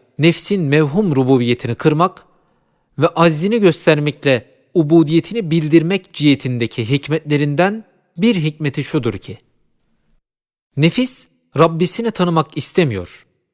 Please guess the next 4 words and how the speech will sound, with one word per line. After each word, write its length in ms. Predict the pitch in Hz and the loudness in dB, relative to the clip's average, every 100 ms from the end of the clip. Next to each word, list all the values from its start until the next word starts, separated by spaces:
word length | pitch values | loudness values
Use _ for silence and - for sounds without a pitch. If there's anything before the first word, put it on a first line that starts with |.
| _ _ _ _ | _ _ _ _
Firavunane 840 | - 160 165 202 156 135 160 240 _ _ - | 2 4 4 2 2 0 -2 -6 _ _ -4
kendi 380 | 170 156 185 | 0 2 2
rububiyet 560 | 185 120 123 110 107 - | 2 2 0 0 -6 -8
istiyor. 600 | - - 107 90 - _ | -12 -8 -8 -10 -18 _